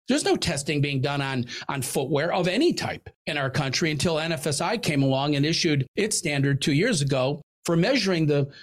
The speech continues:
the slip resistance of, of shoes, which generally is being opposed, again, by the footwear industry, and presumably in great part because of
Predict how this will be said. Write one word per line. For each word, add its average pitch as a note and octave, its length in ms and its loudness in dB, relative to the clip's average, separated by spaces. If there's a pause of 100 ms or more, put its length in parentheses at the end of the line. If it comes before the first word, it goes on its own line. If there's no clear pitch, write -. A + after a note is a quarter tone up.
the D#3 100 0
slip E3 300 0
resistance D3+ 640 0
of, D#3+ 240 0
of F#3 200 -2
shoes, F#3+ 440 0
which A3+ 260 0
generally G#3+ 640 0 (200)
is G#3+ 120 0
being F3 280 0
opposed, G3+ 720 0
again, E3 560 0 (260)
by C#3 180 -2
the F#3 80 0
footwear G#3+ 440 2
industry, A#2+ 500 -2 (220)
and A#3 200 0
presumably E3 880 0
in E3 140 0
great C#3 260 0
part C3+ 220 -2
because D3+ 340 -2
of D#3 160 -2